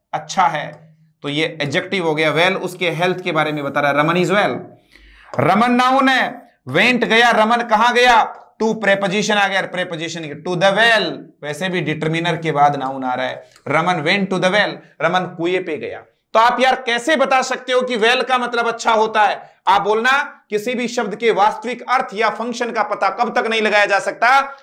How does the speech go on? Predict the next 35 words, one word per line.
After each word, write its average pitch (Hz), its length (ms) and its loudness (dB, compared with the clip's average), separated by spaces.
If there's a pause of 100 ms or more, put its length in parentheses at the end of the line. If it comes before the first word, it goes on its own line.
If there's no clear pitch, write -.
(120)
जब 214 260 2
तक 220 260 -2
आप 208 380 2
उस 220 160 -6
वर्ड 240 380 2
को 220 100 0
किस 220 220 -8
में 214 100 -8
यूज 185 200 -6
नहीं 185 160 -8
कर 175 160 -2
लें, 277 340 0 (260)
सेंटेंस 247 560 0
में 214 100 -6
यूज 180 220 -6
ना 165 100 -4
कर 151 140 -8
लें 139 140 -10
मित्रों, 113 260 -20 (1700)
ठीक 220 180 2
है? 302 380 -2 (600)
well 254 300 2
का 262 100 2
मतलब 254 680 -2
जब 202 180 2
नाउन 233 340 2
होगा 247 320 4
तो 247 120 0
इसका 247 260 0
मतलब 240 260 0
ट्यूबवेल 233 540 2
वाला 233 260 4
कुआं 226 420 2
हो 240 140 2
गया, 240 380 0